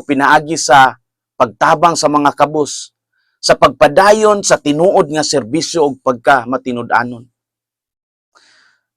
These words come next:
Sama ni Saint Francis Xavier nga nibiyahe sa Asia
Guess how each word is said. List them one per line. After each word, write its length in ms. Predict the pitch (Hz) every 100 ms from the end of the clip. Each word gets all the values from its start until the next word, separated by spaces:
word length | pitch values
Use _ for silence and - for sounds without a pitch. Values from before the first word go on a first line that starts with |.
| -
Sama 240 | 156 165
ni 160 | 165 143
Saint 240 | 160 151
Francis 480 | - 156 147 151 139
Xavier 560 | 147 147 143 131 113 _ _ _ _ _
nga 400 | 127 143 143 - _ -
nibiyahe 400 | 160 165 247 233
sa 240 | - 175
Asia 560 | - 202 - 190 156